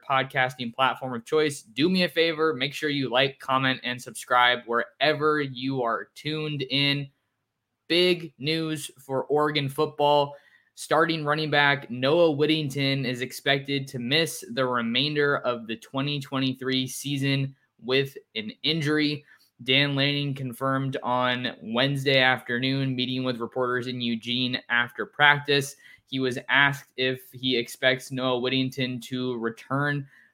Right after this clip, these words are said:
to play again in the twenty twenty-three season. And the exact quote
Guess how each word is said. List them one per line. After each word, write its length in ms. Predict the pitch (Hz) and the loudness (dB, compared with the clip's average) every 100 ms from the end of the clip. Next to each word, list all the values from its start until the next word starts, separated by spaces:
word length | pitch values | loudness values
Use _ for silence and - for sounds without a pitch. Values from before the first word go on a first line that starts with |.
| _ - | _ -10
to 80 | |
play 400 | 127 - 131 143 | -8 -2 2 4
again 480 | 147 139 135 139 135 | 4 4 4 4 2
in 160 | 123 127 | 0 -4
the 100 | 117 | -6
twenty 380 | - 131 139 135 | -6 -2 -2 -2
twenty-three 580 | 135 127 117 120 127 | -2 -4 -4 -4 -2
season. 640 | 113 - 156 151 147 147 139 _ _ _ _ _ _ - - | -4 -4 -2 0 -2 -4 -8 _ _ _ _ _ _ -16 -2
And 260 | 127 127 123 | 0 2 0
the 140 | 123 | 0
exact 420 | 117 117 127 127 - | 0 2 4 4 0
quote 460 | - 151 160 - | 2 4 4 2